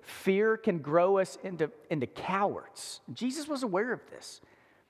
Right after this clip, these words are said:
So Jesus is speaking about the fear of death, but in the context, Jesus is also talking about a fear of disapproval. Like, what do you do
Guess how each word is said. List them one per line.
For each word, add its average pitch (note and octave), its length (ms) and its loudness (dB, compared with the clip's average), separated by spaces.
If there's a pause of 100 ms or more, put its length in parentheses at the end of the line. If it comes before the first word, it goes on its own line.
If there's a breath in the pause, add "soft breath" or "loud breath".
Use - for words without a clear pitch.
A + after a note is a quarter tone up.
(320 soft breath)
So D#3+ 120 -2
Jesus B3+ 520 0
is C4+ 100 0
speaking F#3+ 560 0
about D#3 240 8
the D#3 60 -2
fear G#3 400 2
of C3+ 260 -4
death, F#3+ 540 6 (420 loud breath)
but C3+ 100 0
in G#3 120 4
the C4+ 80 -2
context, C#4 600 4
Jesus C4+ 320 -4
is A3 140 -2
also C4+ 260 6
talking A#3+ 360 2
about F#3+ 180 10
a D3 60 4
fear B3+ 320 0
of F3+ 120 -2
disapproval. A3+ 760 2
Like, C#3+ 180 6
what A3+ 240 6
do D4+ 60 0
you C4+ 180 0
do G#3+ 260 4